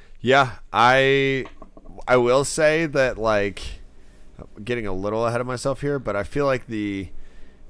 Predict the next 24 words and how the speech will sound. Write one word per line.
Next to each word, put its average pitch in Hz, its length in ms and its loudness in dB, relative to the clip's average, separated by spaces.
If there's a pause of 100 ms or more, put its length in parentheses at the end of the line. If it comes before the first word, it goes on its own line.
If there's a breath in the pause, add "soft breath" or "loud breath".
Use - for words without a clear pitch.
interior 117 600 0
of 104 180 0
this 107 160 -4
building, 101 460 -6
once 98 200 -6
shit - 300 -8
starts 107 300 -4
to 101 80 -6
hit 101 120 -10
the - 80 -10
fan, 101 420 -8
is, 101 200 -8
like, 98 320 -6
there's, 98 560 -4 (280)
there's, 107 200 -6
like, 110 160 -4
no 104 240 -2
real 101 580 -2 (400)
layout 95 540 -2
to 95 200 -4
it. 90 160 -8
Like, 98 140 -8
everything's 101 640 -4
interconnected, 95 800 -10